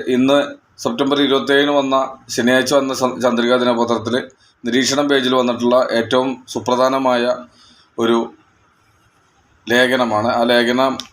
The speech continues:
നിങ്ങൾക്ക് മുമ്പിൽ എത്തിക്കാൻ വേണ്ടിയാണ് ഞാൻ ഈ വീഡിയോയിൽ എത്തിയിട്ടുള്ളത്. പോരാടും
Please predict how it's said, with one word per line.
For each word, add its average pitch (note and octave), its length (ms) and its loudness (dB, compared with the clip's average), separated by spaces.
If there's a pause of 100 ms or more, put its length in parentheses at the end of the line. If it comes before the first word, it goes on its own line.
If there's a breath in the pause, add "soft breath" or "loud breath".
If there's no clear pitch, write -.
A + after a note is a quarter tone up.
നിങ്ങൾക്ക് B2 340 0
മുമ്പിൽ B2 180 2
എത്തിക്കാൻ A#2 380 0
വേണ്ടിയാണ് A2 360 0
ഞാൻ A2+ 200 0
ഈ A2 160 -2
വീഡിയോയിൽ G2+ 320 -4
എത്തിയിട്ടുള്ളത്. E2 460 -12 (3000)
പോരാടും D#3 680 2